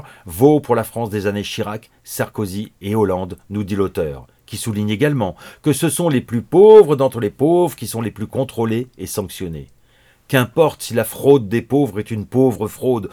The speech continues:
autrement dit sans impact financier sur les comptes de la nation. Le but n'est pas tant de réduire les dépenses sociales que de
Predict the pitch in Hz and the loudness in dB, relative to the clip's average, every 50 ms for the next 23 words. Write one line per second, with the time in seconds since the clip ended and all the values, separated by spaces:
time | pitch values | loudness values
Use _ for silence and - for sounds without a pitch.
0 | - - - 98 104 - - 123 104 107 107 101 101 131 131 123 - - 120 120 | -16 -12 -8 -6 -6 -4 -4 -4 -4 -2 -2 -4 -4 -4 -6 -6 -6 -6 -6 -4
1 | 98 113 110 107 - 117 110 - - 110 98 - - 107 104 98 - - 113 110 | -4 -4 -6 -6 -6 -8 -8 -8 -10 -12 -10 -10 -8 -8 -8 -8 -8 -8 -8 -8
2 | - - 101 104 98 98 - 101 101 95 95 95 92 92 92 87 - - - 85 | -8 -8 -6 -8 -8 -6 -8 -8 -6 -6 -6 -6 -6 -6 -8 -8 -10 -12 -14 -14
3 | 80 73 - _ _ - - - - - - 110 123 120 110 131 135 127 117 120 | -14 -14 -16 _ _ -20 -20 -20 -16 -6 -2 0 0 2 2 0 -2 -2 -2 -4
4 | 117 117 127 117 - 131 123 113 107 110 101 101 120 113 104 113 123 113 110 110 | -2 -2 -4 -2 -2 -4 -4 -2 -2 -2 -2 -2 -4 -4 -2 -2 -2 -2 -2 -4
5 | 95 107 107 - - 113 101 - - 113 - - 131 127 127 117 - 120 104 92 | -4 -6 -6 -6 -8 -8 -8 -8 -8 -8 -6 -2 -2 0 0 -2 -4 -6 -4 -2
6 | 113 110 | -2 -2